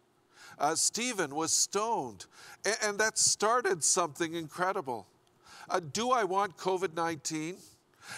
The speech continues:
Am I embracing and wishful for what's going on right now? No, I'm not.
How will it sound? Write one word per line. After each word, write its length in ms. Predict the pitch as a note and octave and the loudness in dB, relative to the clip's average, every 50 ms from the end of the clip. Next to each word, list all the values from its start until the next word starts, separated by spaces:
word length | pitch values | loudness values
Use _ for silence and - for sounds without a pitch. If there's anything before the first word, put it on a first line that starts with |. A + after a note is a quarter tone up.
| - - - | -10 -2 0
Am 180 | G3+ G#3+ G#3+ | 0 2 2
I 140 | A3+ A#3 A3+ | 2 2 2
embracing 840 | G3 F3 D#3+ B2+ - C#3+ C#3+ D3 D3+ F3 F#3+ F#3 - G#3+ G#3+ F3+ D#3+ | 0 -2 -4 -4 -4 0 2 4 4 4 2 2 0 0 0 0 -2
and 120 | D3 - - - - - | -2 -4 -6 -12 -14 -10
wishful 880 | - D#3+ C#3+ C#3+ F#3+ G#3 - - - - - - - G3 G3 G3+ G#3 G3+ | -4 -2 2 2 2 2 2 2 0 0 -2 -2 -2 -2 0 0 0 -2
for 340 | - - - F3 F3+ E3 E3 | -4 -2 0 2 4 4 4
what's 280 | D3+ E3 E3 - - | 4 0 0 0 -2
going 280 | - - E3 E3+ E3 D#3 | -2 0 0 0 0 2
on 200 | D#3 D#3+ D#3+ D#3+ | 2 0 2 2
right 200 | D#3+ D#3+ E3 E3+ | 0 -2 -2 -2
now? 200 | E3+ E3+ E3+ E3 | -2 -4 -4 -2
No, 80 | D#3+ E3 | -2 -4
I'm 160 | F3 F3+ E3+ | -4 -2 -4
not. 320 | F3 F#3 F#3 D#3+ A#2+ G#2+ | -4 -4 -4 -6 -8 -8